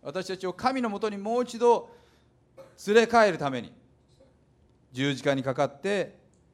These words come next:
死なれました。キリストが死なれた後、その体はどうなったかというと、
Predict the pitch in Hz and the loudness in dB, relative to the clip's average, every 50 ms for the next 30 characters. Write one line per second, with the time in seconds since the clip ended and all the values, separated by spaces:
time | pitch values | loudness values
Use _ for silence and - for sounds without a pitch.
0 | _ _ - - - 127 123 123 120 113 110 110 - - - - - _ _ _ | _ _ -18 -12 -8 -4 -2 -2 -2 -2 -4 -6 -10 -14 -18 -20 -20 _ _ _
1 | _ _ _ _ _ _ _ _ _ _ _ _ _ _ _ _ _ _ _ _ | _ _ _ _ _ _ _ _ _ _ _ _ _ _ _ _ _ _ _ _
2 | _ _ _ _ _ _ _ _ _ _ _ _ _ _ _ _ _ _ _ _ | _ _ _ _ _ _ _ _ _ _ _ _ _ _ _ _ _ _ _ _
3 | _ _ _ _ _ _ _ _ _ _ _ _ _ _ _ _ _ _ _ _ | _ _ _ _ _ _ _ _ _ _ _ _ _ _ _ _ _ _ _ _
4 | _ _ _ _ _ _ _ _ _ _ _ _ _ _ _ _ _ - 165 160 | _ _ _ _ _ _ _ _ _ _ _ _ _ _ _ _ _ -4 -4 -4
5 | 156 - 165 160 151 - - 165 165 165 160 160 165 160 160 160 - - - - | -2 0 0 0 0 0 0 2 2 2 2 4 2 2 2 2 0 -4 -10 -20
6 | _ _ _ _ - 185 190 - 165 131 117 - - - - _ _ _ _ _ | _ _ _ _ 2 2 4 4 4 2 2 0 -6 -18 -20 _ _ _ _ _
7 | _ - - 160 160 165 165 160 156 147 - - - - _ _ _ _ _ _ | _ -14 -10 -6 -2 0 0 0 0 -2 -6 -12 -20 -20 _ _ _ _ _ _
8 | _ _ _ _ _ _ _ _ _ _ _ _ _ _ _ _ _ _ _ _ | _ _ _ _ _ _ _ _ _ _ _ _ _ _ _ _ _ _ _ _
9 | _ _ _ _ _ _ _ _ _ _ _ _ _ _ _ _ _ _ _ _ | _ _ _ _ _ _ _ _ _ _ _ _ _ _ _ _ _ _ _ _
10 | _ _ _ _ _ _ _ _ _ _ _ _ _ _ _ _ _ _ _ _ | _ _ _ _ _ _ _ _ _ _ _ _ _ _ _ _ _ _ _ _
11 | _ _ _ _ _ _ _ _ _ _ _ _ _ _ _ _ _ _ _ _ | _ _ _ _ _ _ _ _ _ _ _ _ _ _ _ _ _ _ _ _
12 | _ - - 151 151 151 147 143 151 170 165 143 185 233 226 196 160 - - 135 | _ -2 4 6 6 8 8 8 6 6 6 6 4 4 6 4 4 2 2 -2
13 | 117 120 113 120 113 113 - 190 294 330 - _ | -2 -4 -4 -6 -8 -6 -4 -6 -6 -6 -8 _